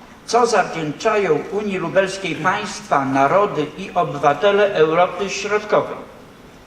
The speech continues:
Po drugie, czy możemy mówić o wpływie Unii Lubelskiej na rozwój Unii Europejskiej oraz Europy Środkowej i Wschodniej? Po trzecie, czy Unia Lubelska może być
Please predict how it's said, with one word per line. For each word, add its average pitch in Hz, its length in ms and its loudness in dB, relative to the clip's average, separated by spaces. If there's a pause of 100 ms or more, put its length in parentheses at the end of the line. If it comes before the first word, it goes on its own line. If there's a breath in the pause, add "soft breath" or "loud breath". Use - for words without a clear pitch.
(140)
Po 185 140 0
drugie, 208 300 2
czy 208 200 0
możemy 208 420 0
mówić 208 420 -4
o 202 120 2
wpływie 139 800 -4 (440)
Unii 196 420 -4
Lubelskiej 170 580 -2
na 170 180 0
rozwój 202 440 2 (120)
Unii 208 460 -4
Europejskiej 170 1120 0 (500)
oraz 180 460 2
Europy 180 440 0
Środkowej 170 640 -2
i 196 40 -6
Wschodniej? - 480 -4 (800)
Po 175 100 2
trzecie, 175 500 -2 (560)
czy 196 160 -2 (100)
Unia 220 260 0
Lubelska 196 600 0 (160)
może 226 340 4
być 190 400 -6